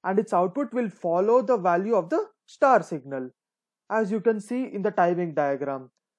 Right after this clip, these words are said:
Remember, though the star signal is stable while the clock is high, since the master latch is closed, so the Q signal is also stable after the initial transition if the value saved in the slave latch is changing.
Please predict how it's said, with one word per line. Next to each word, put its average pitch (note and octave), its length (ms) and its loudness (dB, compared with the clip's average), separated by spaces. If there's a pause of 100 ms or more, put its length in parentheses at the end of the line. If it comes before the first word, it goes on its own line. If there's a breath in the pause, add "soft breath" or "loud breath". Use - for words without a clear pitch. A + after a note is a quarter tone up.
(520)
Remember, F#3+ 600 2 (260)
though F#3+ 240 4
the A#3 140 6
star G#3+ 320 2
signal A3 320 -4
is G3 120 -2
stable G3+ 560 0
while F#3+ 200 2
the F3 100 -2
clock F3 380 -2
is G3+ 160 -4
high, E3 300 -2 (220)
since A3+ 240 -6
the G3+ 120 2
master F#3 420 0
latch A#3 280 0
is F3 120 -8
closed, E3+ 460 -4
so F#3+ 180 -4
the F3+ 140 -2 (100)
Q G#3 500 0 (220 soft breath)
signal A3+ 380 -4
is F#3+ 120 -4
also F3 400 0
stable G#3 400 0
after F3 380 -2
the B3 220 2
initial B3 600 -4 (400 soft breath)
transition F#3+ 600 -2 (200)
if F3+ 200 -8
the A#3+ 220 4 (100)
value F3 520 -2
saved A3 380 2
in A#3 100 -4
the G#3 120 0
slave G#3 340 2
latch F#3+ 240 2
is D4+ 240 -6 (300)
changing. D3 540 -4